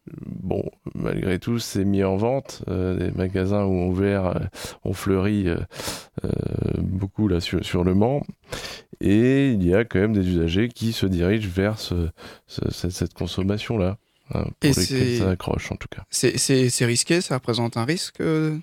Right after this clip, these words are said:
Speaker 2: derrière ou pas ? Oh.
Speaker 1: Alors, d'un point de vue, alors, euh, peut-être que d'un point de vue, euh, judiciaire, alors, euh,
Speaker 2: Bon,
Speaker 1: on,
Speaker 2: ça, ça,
Speaker 1: vous aurez,
Speaker 2: ça,
Speaker 1: voilà,
Speaker 2: ça, c'est le
Speaker 1: c'est,
Speaker 2: plan
Speaker 1: c'est,
Speaker 2: juridique,
Speaker 1: c'est
Speaker 2: on va
Speaker 1: le plan
Speaker 2: dire.
Speaker 1: juridique qui, qui pourra vous dire, mais, euh, en cas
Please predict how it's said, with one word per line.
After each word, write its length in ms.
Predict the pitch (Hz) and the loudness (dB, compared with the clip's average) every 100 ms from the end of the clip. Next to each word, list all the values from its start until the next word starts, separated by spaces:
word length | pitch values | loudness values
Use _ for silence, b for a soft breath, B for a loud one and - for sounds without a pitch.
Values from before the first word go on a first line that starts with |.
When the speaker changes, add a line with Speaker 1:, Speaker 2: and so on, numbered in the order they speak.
| - | -2
Speaker 2:
derrière 400 | 147 139 156 180 | 4 4 4 2
ou 160 | - - | -2 0
pas ? 260 | 127 131 - _ - | 2 2 -6 _ -8
Oh. 180 | - - - - | -6 -6 -6 0
Speaker 1:
Alors, 340 | 104 104 - | 4 4 2
d'un 220 | 90 98 | 0 0
point 260 | 104 113 117 | 2 2 4
de 60 | 113 | 4
vue, 240 | 120 123 | 4 4
alors, 280 | 101 95 92 | 6 6 4
euh, 140 | 90 87 | 2 0
peut-être 580 | - 95 110 117 - - | -2 0 4 2 2 -10
que 460 | - 104 107 117 117 | 2 4 6 4 2
d'un 160 | 95 90 | 2 0
point 220 | 98 92 | 2 2
de 40 | |
vue, 300 | 92 101 107 | 2 2 4
euh, 480 | 95 85 82 82 85 | 4 4 2 2 0
judiciaire, 540 | 82 82 82 - 113 | -2 -4 -4 0 0
alors, 200 | 104 85 82 85 85 | 2 0 0 -2 -2
euh, 300 | 85 85 - - - - - | -2 -2 -4 -6 -6 -8 -10
Speaker 2:
Bon, 240 | - 87 | -8 -4
Speaker 1:
on, 80 | 87 | 0
Speaker 2:
ça, 160 | 95 120 | 2 4
ça, 220 | 98 95 | 4 4
Speaker 1:
vous 60 | |
aurez, 200 | 95 95 | 4 2
Speaker 2:
ça, 100 | 92 92 95 110 | 0 -2 -6 -2
Speaker 1:
voilà, 160 | 101 | 4
Speaker 2:
ça, 100 | 151 | 4
c'est 140 | 147 151 | 6 6
le 80 | |
Speaker 1:
c'est, 60 | 143 | 6
Speaker 2:
plan 160 | 156 147 | 6 6
Speaker 1:
c'est, 60 | |
Speaker 2:
juridique, 420 | 139 143 143 185 | 6 6 6 2
Speaker 1:
c'est 80 | 175 | 4
Speaker 2:
on 20 | |
va 80 | 127 | 4
Speaker 1:
le 60 | 131 | 4
plan 80 | 151 | 4
Speaker 2:
dire. 180 | 185 | 2
Speaker 1:
juridique 460 | 139 101 98 107 107 | 2 0 2 0 -2
qui, 240 | - 104 101 | -2 -2 -2
qui 120 | - | -4
pourra 200 | - 98 | -2 0
vous 100 | 98 | 2
dire, 220 | 113 135 | 2 2
mais, 120 | 104 | 2
euh, 600 | 98 90 - - - 50 | 0 -2 -8 -10 -10 -8
en 140 | - 107 | -6 -2
cas 160 | 113 | 0